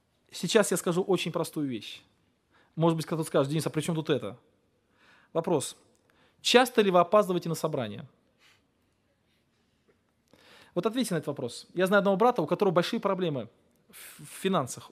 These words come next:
Постоянные проблемы в финансах. То есть, э, они никогда у него не заканчивались. И я ему сказал,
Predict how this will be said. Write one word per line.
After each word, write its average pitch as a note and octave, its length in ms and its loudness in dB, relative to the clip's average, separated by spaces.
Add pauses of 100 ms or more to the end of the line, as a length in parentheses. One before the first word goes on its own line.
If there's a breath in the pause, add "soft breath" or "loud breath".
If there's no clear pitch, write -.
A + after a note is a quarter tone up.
Постоянные A#3+ 560 6
проблемы D3 320 0
в - 40 -18
финансах. C3+ 360 -6 (300 loud breath)
То A3 100 8
есть, G3+ 300 2
э, D3+ 400 2
они A3 160 4
никогда A#3 240 6
у G3+ 60 2
него F#3 80 -2
не E3 80 0
заканчивались. C3+ 720 -4 (580 soft breath)
И - 60 0
я F#3+ 80 6
ему A3+ 100 2
сказал, D3+ 380 2